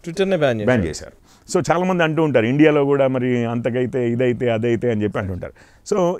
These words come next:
Speaker 2: ఇండియాలో ఇప్పుడు ఏం చేశారు అంటే, ఒకటి ఇప్పటివరకు రూల్స్ ఉన్నవి మనం already మాట్లాడుకున్నాము, ఇవన్నీ కూడా ప్రజల ప్రాథమిక హక్కులను కాపాడే విధంగానే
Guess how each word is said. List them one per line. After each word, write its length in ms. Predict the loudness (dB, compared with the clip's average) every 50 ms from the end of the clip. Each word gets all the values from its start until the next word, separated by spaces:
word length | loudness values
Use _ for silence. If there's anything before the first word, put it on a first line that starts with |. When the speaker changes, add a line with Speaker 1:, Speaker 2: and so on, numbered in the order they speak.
| -2
Speaker 2:
ఇండియాలో 520 | 0 0 2 2 4 4 6 6 8 8 8
ఇప్పుడు 220 | 6 6 4 2
ఏం 180 | 2 2 2 2
చేశారు 320 | 0 0 -2 -8 -10 -10
అంటే, 420 | -12 -16 -16 -14 -12 -12 -12 -12 -14 _ _ -8 _ -4
ఒకటి 300 | -2 -2 -2 -4 -6 -10 _ _ _ _ _ -10
ఇప్పటివరకు 380 | -6 -2 0 0 0 -2 -2
రూల్స్ 300 | -4 -2 -2 -2 -2 -4
ఉన్నవి 300 | -4 -4 -4 -4 -6 -6 -8 -8
మనం 220 | -6 -6 -4 -4
already 400 | -6 -6 -6 -4 -4 -2 -2 -2
మాట్లాడుకున్నాము, 640 | -2 -4 -4 -4 -4 -4 -4 -6 -8 -12 -14 -16 -18 -20 _ _ _ -12
ఇవన్నీ 560 | -8 -6 -6 -6 -6 -6 -6 -6 -4 -4 -2
కూడా 220 | -2 -2 -2 -2 -4
ప్రజల 520 | -4 -4 -6 -4 -4 -2 -2 -2 -2 -4 -6 -10 _ _ _ _ _ -6
ప్రాథమిక 420 | -2 0 0 0 0 -2 -4 -6
హక్కులను 460 | -6 -8 -8 -6 -6 -6 -6 -6 -6
కాపాడే 480 | -6 -6 -8 -6 -4 -2 -2 0 0 0
విధంగానే 540 | 0 -2 -2 -4 -4 -6 -6 -8 -8 -10